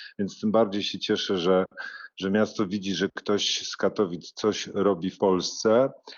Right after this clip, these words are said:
E, przechodząc do puenty. Dwudziestego maja odbędzie się w Spodku mój pokaz, e, jubileuszowy.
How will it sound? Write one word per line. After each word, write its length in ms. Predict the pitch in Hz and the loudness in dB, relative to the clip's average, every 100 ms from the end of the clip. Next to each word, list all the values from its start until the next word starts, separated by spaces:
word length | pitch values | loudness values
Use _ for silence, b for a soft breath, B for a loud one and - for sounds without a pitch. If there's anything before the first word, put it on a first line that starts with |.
| B B B | B B B
E, 420 | 113 107 110 110 107 - | 6 8 8 6 4 0
przechodząc 540 | - 123 139 127 120 | 2 6 6 4 2
do 100 | 104 | 0
puenty. 520 | 104 110 95 87 85 76 _ _ _ _ | 2 2 2 0 -6 -6 _ _ _ _
Dwudziestego 680 | 113 98 110 117 - 127 117 | -10 -4 -2 0 0 0 2
maja 300 | 113 113 110 | 4 6 4
odbędzie 400 | 92 98 98 95 | 4 0 -2 -2
się 320 | - 101 95 | -2 0 -2
w 60 | - | -4
Spodku 840 | - 104 98 - - 95 92 92 | -4 0 0 -2 -2 2 4 2
mój 220 | 95 92 | 2 -2
pokaz, 640 | 80 98 92 92 90 - - | 0 -2 0 2 2 -2 -6
e, 220 | 95 90 | -2 0
jubileuszowy. 1080 | 90 92 92 95 90 82 - 82 82 95 117 | 0 -2 0 0 0 0 0 2 2 2 0